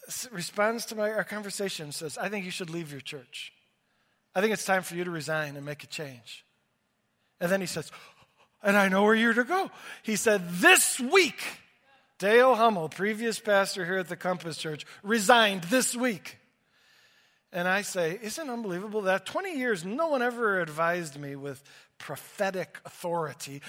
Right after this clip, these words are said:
that I'm supposed to leave my church?" And the same week that, that I was challenged in that way happened to be the week Dale resigned here. Some would say,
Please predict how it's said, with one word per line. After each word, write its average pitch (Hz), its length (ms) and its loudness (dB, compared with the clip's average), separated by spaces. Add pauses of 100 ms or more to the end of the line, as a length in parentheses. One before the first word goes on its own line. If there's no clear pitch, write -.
(120)
that 180 140 0
I'm 180 100 -2
supposed 175 360 -6
to 170 60 -8
leave 160 260 -6
my 151 160 -6
church?" 147 380 -10 (220)
And 180 160 -2
the 160 80 -6
same 262 540 0
week 254 260 -2
that, 185 200 -4
that 185 120 2
I 196 160 4
was 196 260 -4
challenged 196 460 -2
in 170 100 -8
that 175 180 -2
way 170 240 -2
happened 254 460 6
to 202 160 -2
be 196 160 -2
the 190 100 -2
week 180 180 -2 (320)
Dale 196 200 2
resigned 180 500 -2
here. 160 220 -8 (220)
Some 185 200 -6
would 170 100 -6
say, 151 160 -8